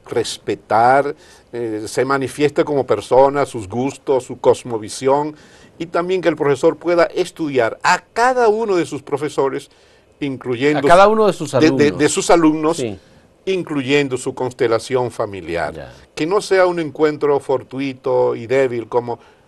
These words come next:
Speaker 1: la entrega de notas, en donde los, los padres van, nadie habla, se le entregan las
Speaker 2: Y,
Speaker 1: notas.
Speaker 2: y que también es una oportunidad para que cada estudiante conozca al otro
Speaker 1: Ciertamente.
Speaker 2: estudiante, no solamente en la convivencia personal o individual
Speaker 1: Sí.
Speaker 2: que pueden tener,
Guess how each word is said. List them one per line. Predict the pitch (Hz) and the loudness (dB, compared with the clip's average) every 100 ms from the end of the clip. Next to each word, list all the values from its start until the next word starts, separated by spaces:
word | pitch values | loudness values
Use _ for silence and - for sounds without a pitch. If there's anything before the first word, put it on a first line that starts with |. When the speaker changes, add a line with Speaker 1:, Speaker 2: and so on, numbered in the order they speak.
| - | -6
Speaker 1:
la | 127 | -4
entrega | 127 123 147 165 147 | -4 -2 2 6 6
de | 127 | 4
notas, | 113 92 90 92 | 0 -2 -6 -12
en | 107 | -8
donde | 113 113 | -8 -4
los, | 110 107 - | -4 -6 -8
los | 101 | -10
padres | - 131 123 117 | 0 2 2 2
van, | 143 165 165 135 | 2 2 0 0
nadie | 127 117 113 123 | 0 0 2 4
habla, | 160 165 160 | 6 4 2
se | 147 | 0
le | 113 | -6
entregan | 107 127 127 113 | -4 -2 0 0
las | 117 | -2
Speaker 2:
Y, | |
Speaker 1:
notas. | 139 185 185 185 - | -2 -2 2 0 0
Speaker 2:
y | 156 | -6
que | 160 | 0
también | 160 156 170 | 2 2 4
es | 185 | 2
una | 175 170 | 0 -2
oportunidad | 160 143 139 127 123 139 | -2 -6 -6 -6 0 2
para | 143 131 | 2 0
que | 117 - | -2 -2
cada | 131 147 | 0 0
estudiante | 147 156 127 123 127 - | -2 -4 -4 -4 -8 -8
conozca | 101 104 - 120 | -6 -8 -8 -10
al | - 95 | -8 -6
otro | 101 131 - | -4 -4 -8
Speaker 1:
Ciertamente. | 80 - 131 - 90 101 | -12 -4 -2 -2 -8 -8
Speaker 2:
estudiante, | 98 107 113 110 | -6 -4 -6 -8
no | 101 120 | -6 -6
solamente | - 135 127 120 120 117 139 - _ _ - | -4 -2 -2 -2 -6 -8 -10 -12 _ _ -6
en | 120 113 | -4 0
la | 117 - | -2 -2
convivencia | 117 104 104 117 117 131 - | -6 -4 -4 -4 -4 -4 -2
personal | 120 - 117 113 123 147 - | -2 -2 -4 -2 -6 -8 -10
o | 113 | -8
individual | 110 104 104 123 139 | -6 -8 -4 0 0
Speaker 1:
Sí. | 135 | -2
Speaker 2:
que | |
pueden | 104 117 120 | -4 -4 -4
tener, | 139 120 123 | -6 -6 -8